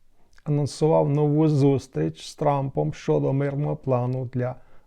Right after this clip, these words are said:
України. Прем'єр Великої Британії впевнений, що потрібно співпрацювати з Америкою.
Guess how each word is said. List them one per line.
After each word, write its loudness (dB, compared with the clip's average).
України. 2
Прем'єр 2
Великої 4
Британії 0
впевнений, -2
що -6
потрібно 0
співпрацювати -2
з -2
Америкою. -2